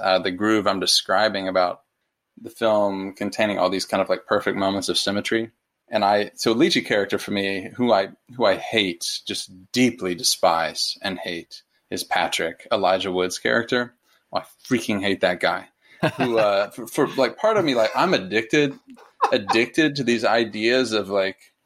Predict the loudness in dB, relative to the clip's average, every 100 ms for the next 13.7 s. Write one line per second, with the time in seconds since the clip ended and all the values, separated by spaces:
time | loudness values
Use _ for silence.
0 | -2 0 0 2 2 2 -2 0 2 2
1 | 2 2 2 0 0 2 2 2 2 0
2 | 0 2 2 -2 -6 -10 -20 _ -2 0
3 | 0 0 2 2 4 2 2 2 2 0
4 | -6 _ _ -4 0 2 2 0 -10 _
5 | _ _ _ -16 -14 -10 -2 0 0 0
6 | 2 2 2 2 2 2 -2 -2 0 2
7 | 2 2 0 -6 _ -18 -4 0 2 2
8 | 2 2 -2 -8 -4 0 2 2 2 0
9 | -2 0 0 0 -2 -4 _ _ _ 0
10 | 2 2 0 2 0 0 -2 0 2 2
11 | 0 _ _ _ _ -6 -6 -2 0 2
12 | 2 2 2 2 0 0 2 2 2 -2
13 | -2 0 2 2 0 -4